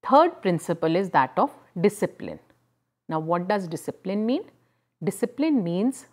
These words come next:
obedience, respect for authority and observation of rules and regulations of the enterprise. Now, no organization or no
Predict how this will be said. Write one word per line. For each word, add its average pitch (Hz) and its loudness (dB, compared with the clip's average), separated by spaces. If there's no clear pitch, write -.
obedience, 165 -4
respect 226 -2
for 160 -2
authority 147 -4
and 170 0
observation 180 0
of 170 -2
rules 254 2
and 160 -2
regulations 160 0
of 143 -12
the 262 0
enterprise. 143 -6
Now, 185 -2
no 208 2
organization 156 0
or 160 -2
no 226 0